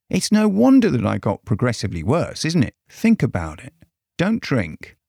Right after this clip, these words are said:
but also don't do anything to change my life. So I took away the booze and then did, um, fuck all, to put it bluntly. Is it any wonder I ended up picking up the booze again? When I put it like that, it's bloody obvious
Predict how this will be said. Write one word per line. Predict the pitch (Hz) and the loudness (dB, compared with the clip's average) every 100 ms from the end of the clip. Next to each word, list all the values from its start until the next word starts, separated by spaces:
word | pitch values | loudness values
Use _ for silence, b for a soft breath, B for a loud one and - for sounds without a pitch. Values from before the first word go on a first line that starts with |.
| _ | _
but | 107 | 0
also | 135 156 - 87 85 - - | 0 0 -4 -4 -4 -8 -2
don't | 117 113 - | 0 0 0
do | 120 113 | 2 4
anything | 117 113 - 90 85 | 4 2 2 -2 -2
to | - | -6
change | - 104 80 76 - | -4 -4 -4 -8 -8
my | 82 80 | -8 -4
life. | 82 139 104 98 - _ _ _ _ _ | 0 2 0 -4 -20 _ _ _ _ _
So | - - 160 | -6 -2 -2
I | |
took | 156 208 233 | -2 -2 2
away | 190 127 | 2 2
the | |
booze | 110 127 95 90 | 0 0 0 0
and | 123 120 | 2 4
then | 143 156 151 | 4 2 0
did, | 123 117 113 113 - | 2 0 0 -2 -2
um, | 127 123 123 123 127 _ | 0 2 4 4 2 _
fuck | - - 110 - | -16 -6 -4 -2
all, | 175 131 | -2 -2
to | - - | -4 -2
put | 110 104 | -2 -2
it | - | 0
bluntly. | 110 131 - 78 - _ _ _ _ | 0 0 -4 -10 -16 _ _ _ _
Is | 104 101 | 0 2
it | |
any | - 117 143 | 2 4 4
wonder | 139 160 160 120 95 - | 4 4 4 4 2 0
I | - 113 | 0 4
ended | 127 135 131 127 | 4 4 4 2
up | 104 - - | 0 -4 -4
picking | 98 - 98 | -2 2 0
up | - | 0
the | 104 | -4
booze | 90 127 123 98 | 0 0 2 -2
again? | 80 71 - _ _ _ | -4 -8 -14 _ _ _
When | 113 127 | 0 2
I | |
put | - 160 | 0 -2
it | 185 | 2
like | 147 - | 0 2
that, | 120 110 73 _ _ | 0 0 -4 _ _
it's | 110 - | -2 -2
bloody | - 131 156 139 | 0 0 2 2
obvious | 180 127 - - - | 0 -4 -8 -8 -10